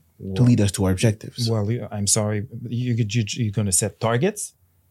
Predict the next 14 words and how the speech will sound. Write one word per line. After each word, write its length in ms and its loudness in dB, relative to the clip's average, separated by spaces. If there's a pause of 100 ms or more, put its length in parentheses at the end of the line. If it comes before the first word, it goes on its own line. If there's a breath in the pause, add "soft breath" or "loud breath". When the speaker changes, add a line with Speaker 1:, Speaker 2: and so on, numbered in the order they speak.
(260)
Speaker 2:
and 240 2
then 320 0 (120)
as 360 0
you're 160 2 (160)
moving 260 4
along, 420 0 (840)
every 420 2
week 380 2
or 100 0
every 300 -2
day, 200 0
are 140 0
you 160 0
moving 540 0